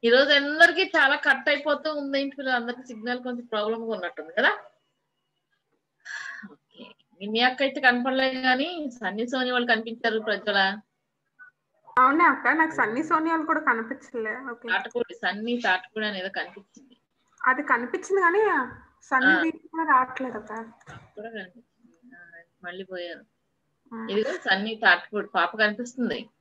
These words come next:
Speaker 2: ఆ, ఇప్పుడు వచ్చింది. లేదు, అవ్వట్లేదు, వాళ్ళు స్పాట్‌లైట్
Speaker 1: సరే,
Speaker 2: అవ్వట్లేదు.
Speaker 1: ఇంక యాక్షన్ సాంగ్ అలా ఉంచేద్దాం.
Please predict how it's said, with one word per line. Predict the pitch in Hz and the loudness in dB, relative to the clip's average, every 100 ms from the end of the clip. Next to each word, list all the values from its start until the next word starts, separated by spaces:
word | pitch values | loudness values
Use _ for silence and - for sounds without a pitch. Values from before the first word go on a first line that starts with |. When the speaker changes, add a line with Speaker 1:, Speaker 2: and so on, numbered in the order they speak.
| _ _ _ - - - 254 | _ _ _ -20 -20 -2 4
Speaker 2:
ఆ, | 240 220 | 4 4
ఇప్పుడు | 240 254 233 226 - | -2 -2 -2 -4 -6
వచ్చింది. | 233 196 - 233 247 - 180 - - 165 147 156 143 196 196 - - - _ _ 147 _ _ 139 135 - _ - _ _ _ _ _ _ _ _ _ _ - - - _ _ _ _ _ - | -10 -10 -12 -12 -12 -14 -14 -18 -20 -20 -20 -20 -16 -12 -14 -14 -20 -20 _ _ -20 _ _ _ -20 -20 _ -20 _ _ _ _ _ _ _ _ _ _ -12 -12 -14 _ _ _ _ _ -12
లేదు, | 240 240 226 - - | -6 -4 -6 -6 -2
అవ్వట్లేదు, | 247 240 254 269 226 | -2 -2 -2 -4 -2
వాళ్ళు | 214 196 | -2 -4
స్పాట్‌లైట్ | - 233 226 233 226 | -6 -4 -4 -6 -6
Speaker 1:
సరే, | 196 | 0
Speaker 2:
అవ్వట్లేదు. | - 294 | 0 0
Speaker 1:
ఇంక | 277 | -2
యాక్షన్ | - 262 226 220 | -2 -2 -6 2
సాంగ్ | 233 226 | 2 4
అలా | 185 165 | 2 0
ఉంచేద్దాం. | 156 175 165 135 | -4 -8 -8 -8